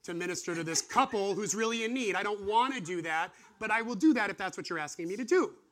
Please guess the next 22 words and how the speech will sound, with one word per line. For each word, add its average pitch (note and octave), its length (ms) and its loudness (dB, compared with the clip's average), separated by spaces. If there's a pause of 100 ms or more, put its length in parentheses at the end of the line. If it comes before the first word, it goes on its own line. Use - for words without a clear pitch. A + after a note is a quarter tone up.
(340)
Okay? F#3+ 300 -6 (340)
I'm C#3+ 80 -8
not A3 180 2
saying F#3+ 320 0
Netflix E3 300 -8
and D3+ 80 -12
chill D#3 160 -8
is C#3+ 80 -8
bad. D3+ 340 2 (500)
And F3+ 120 -4
we F#3+ 100 0
all G3+ 160 4
need G3+ 180 -2
time, F#3+ 300 2
we E3 80 -2
all D#3+ 80 -4
need D#3+ 160 -4
rest, C#3 260 -8
et A#2+ 80 -14
cetera, G#2 180 -12
et - 40 -14
cetera. - 160 -16